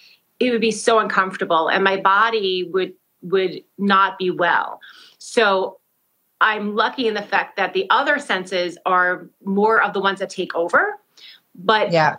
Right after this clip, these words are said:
Speaker 1: empathy and clairsentient is very,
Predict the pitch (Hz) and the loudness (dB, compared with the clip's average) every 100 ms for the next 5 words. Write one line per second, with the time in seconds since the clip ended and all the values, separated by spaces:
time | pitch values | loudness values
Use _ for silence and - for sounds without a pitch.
0 | - 240 277 311 302 269 247 - 208 196 | 0 2 2 0 0 2 2 0 -2 0
1 | - 190 190 240 285 302 190 165 165 - | 0 0 0 0 0 0 0 0 -2 -4
2 | - 185 175 160 190 190 190 180 175 170 | 0 0 0 2 4 4 4 2 2 0